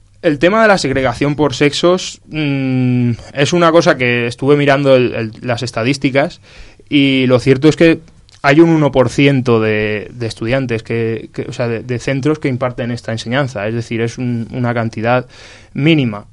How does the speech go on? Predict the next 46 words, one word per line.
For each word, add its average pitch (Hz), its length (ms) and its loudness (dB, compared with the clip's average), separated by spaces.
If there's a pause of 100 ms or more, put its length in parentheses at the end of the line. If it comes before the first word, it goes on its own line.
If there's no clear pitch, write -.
Eh, 131 640 -2
pienso 180 480 2
que, 143 100 -4
de 131 120 0
nuevo, 123 500 2
el 113 220 -6
tema 139 280 0
de, 131 540 0
el 113 180 -6
tema 135 240 0
de 135 60 4
la 127 140 2
religión 123 520 -2
y 120 60 0
el 104 100 -4
tema 123 320 0
de 120 160 2
la 113 320 0
segregación 113 580 -4
por 131 160 -2
sexos 139 360 0
vuelve 127 220 0
a 120 40 -4
ser 127 140 -6
la 131 100 0
cortina 123 440 0
de 117 80 4
humo 127 320 2 (420)
para 117 640 2
cubrir 139 640 2
otro 135 340 -2
tipo 131 300 0
de, 113 680 2 (260)
otro 131 280 -4
tipo 123 220 -2
de 123 80 0
cuestiones 127 440 -2
que 131 100 -6
pueden 117 240 -2
tener 113 240 -2
a 120 60 2
lo 117 100 0
mejor 123 260 0
mucha 123 240 -2
más 110 180 -4
importancia. 110 680 -4